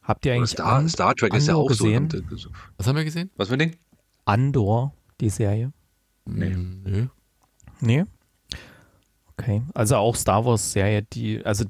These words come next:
Speaker 1: die fand ich, von den ganzen Star Wars Serien wäre das so meine, meine absoluter Favorite. Ist ja sogar betitelt als eine Polit-Thriller-Serie. <laughs> Andor,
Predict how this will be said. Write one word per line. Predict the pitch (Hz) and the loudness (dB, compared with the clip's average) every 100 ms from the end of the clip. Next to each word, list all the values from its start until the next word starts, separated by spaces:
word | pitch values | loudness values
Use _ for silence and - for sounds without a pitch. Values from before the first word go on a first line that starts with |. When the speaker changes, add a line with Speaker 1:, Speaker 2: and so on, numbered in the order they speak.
| - | -4
Speaker 1:
die | 160 175 | -2 -2
fand | - 139 143 | 0 0 0
ich, | 131 - - - _ _ _ _ _ | -2 -4 -10 -12 _ _ _ _ _
von | - - 113 | -6 -2 0
den | 107 | 2
ganzen | 110 127 117 | 0 0 -4
Star | - - 120 | 0 2 2
Wars | 123 104 - | 2 0 0
Serien | 107 113 123 117 110 113 - | 2 2 4 2 -2 -4 -10
wäre | - 110 107 | -2 0 2
das | 98 - | -2 -2
so | 110 | 0
meine, | 101 101 101 98 98 - _ _ - - _ - | 2 2 2 2 -2 -6 _ _ -20 -20 _ -8
meine | 104 101 | -6 -4
absoluter | 104 - 117 107 101 | -6 -6 -8 -6 -6
Favorite. | - 101 110 101 98 - - _ - - - _ _ _ _ | -4 -4 -4 -8 -10 -14 -20 _ -20 -20 -20 _ _ _ _
Ist | 139 | 0
ja | 156 | 2
sogar | 123 131 117 117 | 2 2 2 4
betitelt | 127 - 139 165 113 | 0 0 0 0 -2
als | 120 107 - | 0 -2 0
eine | 107 107 110 104 101 104 _ _ - | 0 2 4 4 2 -2 _ _ -4
Polit-Thriller-Serie. | 139 120 180 - - - - 117 110 110 - 107 98 113 - - - - 196 - - - | 0 2 0 -4 -14 -8 0 2 2 -2 -2 0 2 2 2 0 -2 0 0 0 0 -2
<laughs> | - - - - 156 147 135 - | -2 -10 -10 -6 -6 -6 -8 -6
Andor, | - 101 104 98 101 | 0 2 4 2 0